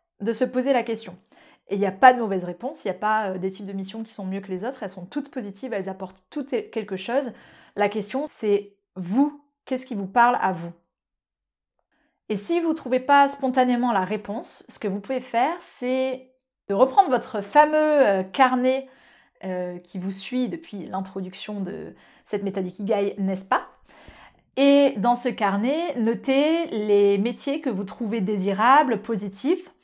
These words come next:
Euh, là, ça peut être ceux qui vous viennent en tête maintenant, ou bien ceux que vous croisez.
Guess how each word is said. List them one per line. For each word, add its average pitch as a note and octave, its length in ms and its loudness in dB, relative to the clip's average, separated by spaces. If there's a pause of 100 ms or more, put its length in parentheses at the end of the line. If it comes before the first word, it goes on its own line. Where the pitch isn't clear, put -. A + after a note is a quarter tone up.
(360)
Euh, F#3+ 180 -2
là, A3 280 8
ça A3 120 -6
peut G#3 100 -4
être G3+ 120 -2
ceux B3 120 -2
qui A3 140 -6
vous G3+ 80 0
viennent G#3 240 -2
en G3+ 80 -2
tête G#3 320 -6
maintenant, G#3 720 0
ou B3 100 -4
bien F#3+ 320 0
ceux D4 160 -4
que C#4 120 -2
vous A#3 120 -4
croisez. G3 460 -4